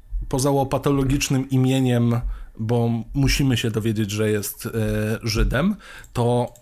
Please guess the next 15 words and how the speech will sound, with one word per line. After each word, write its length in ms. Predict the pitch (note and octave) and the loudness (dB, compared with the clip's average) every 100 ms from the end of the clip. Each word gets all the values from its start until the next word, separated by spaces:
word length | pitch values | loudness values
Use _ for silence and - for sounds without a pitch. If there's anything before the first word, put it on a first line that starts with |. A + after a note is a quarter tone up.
| B2+ | -6
dramatycznym 1040 | A#2 B2 B2+ A#2+ F3 - F3 D#3 D3+ C#3+ - - - | 0 2 2 0 -2 -2 0 0 0 -2 -6 -20 -8
momentem 760 | B2+ B2 B2 B2 C#3+ C#3 B2+ A#2+ | 0 2 4 4 2 0 0 0
całego 340 | B2 B2 A#2 | 0 0 0
tego 240 | A2+ A#2 A2+ | -2 -2 -2
związku, 640 | G#2+ G2+ D3 E3+ - C3 | -2 -2 -2 -2 -2 -6
który 300 | - C3 A#2 | -4 -2 0
jest 500 | A#2 A2+ - - - - - B2+ | 0 0 -4 -8 -14 -14 -8 -4
dość 560 | A#2 C#3+ C#3+ - - | -2 -2 0 -2 -2
specyficzny, 1000 | - - B2 C#3 B2+ D3 - - A2+ D3 - - B2+ | -4 -2 -2 -2 -2 -2 -4 -2 -2 -2 -6 -12 -4
nie 140 | A#2+ | -2
ukrywajmy, 600 | A2+ B2 A#2 A2+ G#2 G2 | -2 -2 -2 0 0 -2
szybko 680 | - D3 D3 - C#3+ C3 B2+ | -2 -2 -4 -4 0 2 0
się 200 | - A2 | 0 0
zaczął, 680 | C3 D3 - C#3 C#3+ D3+ D3+ - - - | 0 0 0 2 2 0 -2 -12 -18 -12
e, 40 | - | -2